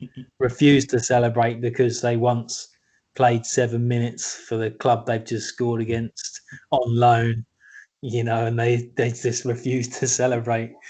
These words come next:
for offending the fans that they once played for. But it, he was really milking that, uh, that own goal.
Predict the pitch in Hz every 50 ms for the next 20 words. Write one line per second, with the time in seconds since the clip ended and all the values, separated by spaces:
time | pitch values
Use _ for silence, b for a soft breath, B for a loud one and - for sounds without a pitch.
0 | B B B B _ - - 127 123 113 117 - 139 131 131 123 123 120 120 120
1 | 123 120 120 117 113 113 - - 131 127 123 123 120 113 120 113 123 120 117 120
2 | 120 120 117 120 - - 143 135 135 123 - - - 101 98 101 - 110 107 -
3 | b b b b b b _ _ - - 131 - - - - - - _ - -
4 | 165 175 147 131 117 113 143 160 151 135 120 120 127 139 147 139 143 - - 107
5 | 104 107 104 101 95 - B B B B B B B _ - 120 110 110 110 107
6 | 107 104 104 - - - - 117 110 101 113 117 117 113 113 107 117 113 107 95
7 | - -